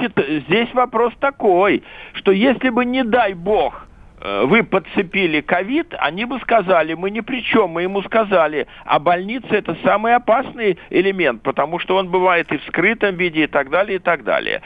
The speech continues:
Это вы должны решать. Или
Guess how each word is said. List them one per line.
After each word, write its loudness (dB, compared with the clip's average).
Это 0
вы -2
должны -2
решать. 0
Или 2